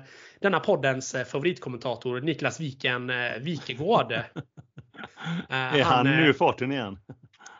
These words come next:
Speaker 1: Jajamensan, men tro det eller ej, Emil, eh, kors i taket, och du får nästan spela in detta nu. Eh, jag håller ju med honom i den kritiken han ändå ger,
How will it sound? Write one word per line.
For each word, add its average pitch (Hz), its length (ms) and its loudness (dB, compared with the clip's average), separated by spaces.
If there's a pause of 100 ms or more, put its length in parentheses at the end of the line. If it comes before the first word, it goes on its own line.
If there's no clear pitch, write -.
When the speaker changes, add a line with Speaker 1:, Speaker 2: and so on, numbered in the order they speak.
(120)
Speaker 1:
Jajamensan, 185 640 0
men 160 180 -6
tro 240 220 -2
det 143 80 0
eller 185 120 -2
ej, 160 260 -4
Emil, 165 360 -2
eh, 139 500 -4
kors 214 260 2
i 196 40 0
taket, 160 460 0
och 175 60 0
du 160 60 -4
får 202 120 -2
nästan 202 180 -2
spela 196 280 2
in 170 120 2
detta 190 240 0
nu. 147 260 -2 (480)
Eh, 135 80 0 (600)
jag 180 120 0
håller 156 180 2
ju 135 60 -2
med 190 220 0
honom 135 340 -6
i 208 180 -4
den 190 240 -2
kritiken 147 440 -4
han 160 80 0
ändå 156 200 0
ger, 151 480 -8